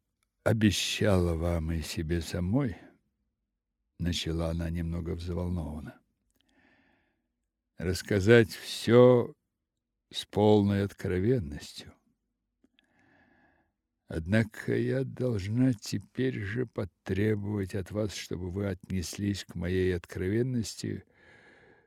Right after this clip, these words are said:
с полным доверием". и не приписывали мне никаких скрытых мотивов, которых я могла бы теперь и не стыдиться, но которых в данном случае совершенно не было.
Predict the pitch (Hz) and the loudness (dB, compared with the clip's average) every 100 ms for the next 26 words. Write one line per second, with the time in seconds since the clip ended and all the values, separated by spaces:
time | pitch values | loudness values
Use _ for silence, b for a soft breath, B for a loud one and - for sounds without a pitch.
0 | b - - 120 147 143 139 107 110 107 | b -20 -4 0 2 2 0 2 4 8
1 | 151 175 123 92 78 - _ _ _ _ | 8 8 4 -4 -10 -16 _ _ _ _
2 | _ _ _ _ _ _ - 117 147 139 | _ _ _ _ _ _ -2 4 4 6
3 | 160 147 - 101 90 - - - 80 85 | 4 4 -2 -4 -4 -6 -10 -8 -6 -4
4 | 85 90 95 95 87 - _ _ _ _ | -6 -4 -4 -4 -8 -14 _ _ _ _
5 | _ _ _ - 127 143 135 - 117 113 | _ _ _ -4 -2 0 -4 -4 -6 -8
6 | - - 101 120 117 113 - 104 101 - | -10 -8 -4 -2 -2 -6 -4 -4 -4 -8
7 | - 147 85 85 - - - - - 67 | -4 -2 -2 -6 -8 -10 -10 -8 -6 -4
8 | 67 - 58 64 62 57 64 135 135 113 | -4 -8 -6 -4 -6 -6 -6 -6 -8 -10
9 | 107 101 127 127 - b b b b b | -10 -8 -6 -6 -10 b b b b b
10 | b 113 127 135 - - 120 104 185 165 | b 2 2 2 0 2 2 2 0 0
11 | - 139 123 113 123 113 139 131 90 90 | -2 0 2 2 0 0 -4 -4 -4 -2
12 | 147 165 139 135 - - 131 117 - 113 | -2 -2 -4 -6 -8 -6 -6 -6 -8 -8
13 | - - - 131 131 131 127 80 82 76 | -8 -8 -6 -4 -2 -2 -4 -6 -12 -14